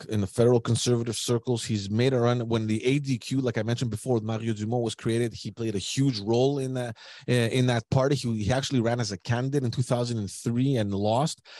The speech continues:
Um, I know that he's even, um, worked with the Bloc Québécois in Ottawa, so the separatist party. Um, so it, it's, it's a mysterious thing about Eric Duhem.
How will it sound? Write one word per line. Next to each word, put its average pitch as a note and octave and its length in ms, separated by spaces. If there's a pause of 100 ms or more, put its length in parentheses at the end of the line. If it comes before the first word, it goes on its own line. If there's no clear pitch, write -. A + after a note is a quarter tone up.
(240)
Um, A#2+ 540
I A#2+ 140
know C3 220
that D3 180
he's A#2 280
even, C3 460
um, G#2+ 760
worked B2 420
with A#2+ 180
the A#2+ 80
Bloc B2 300
Québécois C#3 580
in G#2+ 80
Ottawa, F#2+ 300
so A2+ 160
the G#2 100
separatist D3+ 640
party. F2+ 280 (460)
Um, G2 720
so C3+ 220
it, C3+ 80
it's, C#3 580
it's C#3 400
a D3 60
mysterious F3 600
thing E3 280
about G#2+ 260
Eric A2+ 280
Duhem. A2 420